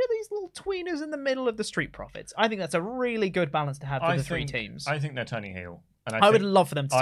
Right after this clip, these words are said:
Speaker 1: turn heel.
Speaker 2: can, I think they're gonna win the belts.
Speaker 1: Do ya?
Speaker 2: 'Cause I think that will lead to Riddle versus Randy at SummerSlam or something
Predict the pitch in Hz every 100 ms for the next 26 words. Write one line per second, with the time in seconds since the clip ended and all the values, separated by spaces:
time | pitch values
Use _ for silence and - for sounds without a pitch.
0 | 135 127 135 - - 123 127 127 120 110
1 | 110 107 95 - - _ _ 110 98 92
2 | 92 - _ _ _ _ _ _ - _
3 | - 147 427 101 - _ _ _ - 90
4 | 92 95 110 107 113 - 113 104 98 95
5 | 104 101 98 95 - 120 - 107 - -
6 | - - - - 143 110 _ _ _ -
7 | - - _ _ - - - _ _ _
8 | _ - 143 139